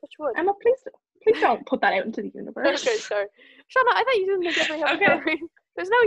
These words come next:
Speaker 1: universe.
Speaker 2: I
Speaker 1: It's
Speaker 2: don't,
Speaker 1: dead.
Speaker 2: but, like, I don't want, I don't want you to manifest that shit.
Speaker 1: Okay, sorry.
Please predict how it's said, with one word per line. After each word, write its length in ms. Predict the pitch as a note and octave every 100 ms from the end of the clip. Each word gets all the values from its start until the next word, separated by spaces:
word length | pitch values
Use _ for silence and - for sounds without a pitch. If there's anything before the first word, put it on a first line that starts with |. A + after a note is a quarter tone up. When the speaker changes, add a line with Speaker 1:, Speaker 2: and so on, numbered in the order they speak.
| F4+
Speaker 1:
universe. 420 | F4 G4 C#4 G#3+ - -
Speaker 2:
I 80 | E4+
Speaker 1:
It's 100 | C#4
Speaker 2:
don't, 240 | C#4 E4+
Speaker 1:
dead. 80 | D4
Speaker 2:
but, 120 | D#4 C#4
like, 320 | C#4+ - - _ -
I 80 | -
don't 160 | G4+
want, 260 | G4+ F4+ - - - -
I 40 |
don't 120 | G4+
want 120 | D#4+ F#4+
you 160 | F#3+ -
to 80 | -
manifest 600 | A3+ G3+ B3 F#4+ C4 -
that 180 | - -
shit. 340 | - C4+ D4+ -
Speaker 1:
Okay, 260 | A3+ G#3+ G3
sorry. 280 | G3 F3